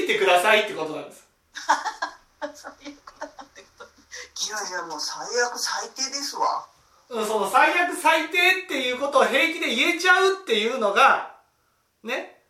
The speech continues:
Speaker 1: ちょっと気づくとすぐ最悪とかね、最低とかね、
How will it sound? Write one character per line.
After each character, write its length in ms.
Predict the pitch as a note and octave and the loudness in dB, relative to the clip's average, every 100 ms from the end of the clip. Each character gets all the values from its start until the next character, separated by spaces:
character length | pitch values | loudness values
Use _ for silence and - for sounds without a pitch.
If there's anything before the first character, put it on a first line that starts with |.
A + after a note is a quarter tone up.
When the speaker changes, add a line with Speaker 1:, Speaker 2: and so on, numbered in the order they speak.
| _ | _
Speaker 1:
ち 80 | F#4+ | 2
ょ 100 | G4+ | 2
っ 60 | |
と 100 | - | 0
気 160 | - A#3+ | -4 -4
づ 180 | B3 F#4+ | -4 -2
く 80 | G#4+ | 0
と 160 | - | 0
す 80 | - | -2
ぐ 100 | C4+ | -6
最 360 | - C4+ D#4+ G4 | 2 4 4 2
悪 240 | G4 G#4 | 2 0
と 100 | - | -2
か 120 | D#3 | -2
ね、 320 | - - - _ | -4 -6 -12 _
最 400 | - C#4+ F4 F#4 | 0 2 2 4
低 200 | G4 G4 | 4 4
と 100 | - | 4
か 140 | F#3+ | 2
ね、 340 | F3 G3 - | 2 -4 -10